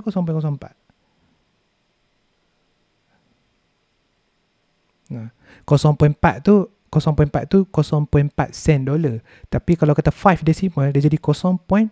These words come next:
kosong empat. Betul tak? Nah, kosong point kosong empat. Betul lah. Kosong point empat sen darab lima puluh pip.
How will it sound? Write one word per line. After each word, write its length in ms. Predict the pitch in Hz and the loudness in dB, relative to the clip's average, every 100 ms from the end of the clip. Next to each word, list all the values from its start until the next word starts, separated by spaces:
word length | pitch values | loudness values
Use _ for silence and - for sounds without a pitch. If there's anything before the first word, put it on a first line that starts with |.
| - | -4
kosong 400 | 170 - 196 190 | -8 -2 -4 -2
empat. 320 | 156 147 117 _ _ - | -4 -4 -6 _ _ 0
Betul 240 | - 160 | 6 6
tak? 60 | - _ _ _ _ _ _ _ _ _ _ _ _ _ _ | 4 _ _ _ _ _ _ _ _ _ _ _ _ _ _
Nah, 320 | 127 120 113 - | -6 -6 -8 -12
kosong 320 | - - 143 | -10 -6 -4
point 240 | 160 151 156 | -2 -2 -2
kosong 320 | 143 143 147 | -4 -6 -6
empat. 240 | 185 165 _ _ _ _ _ _ _ _ _ _ _ | -8 -10 _ _ _ _ _ _ _ _ _ _ _
Betul 320 | - 160 196 196 | -10 -6 -6 -6
lah. 40 | _ _ _ _ _ _ _ _ | _ _ _ _ _ _ _ _
Kosong 320 | _ 135 131 - | _ -10 -10 -8
point 320 | 143 135 139 | -6 -6 -8
empat 320 | _ 175 - _ _ _ _ _ | _ -12 -12 _ _ _ _ _
sen 400 | - 185 196 214 156 | -8 -4 -2 -4 -6
darab 320 | 147 139 127 | -8 -8 -8
lima 160 | 139 | -10
puluh 160 | 139 139 | -10 -12
pip. 160 | 117 | -16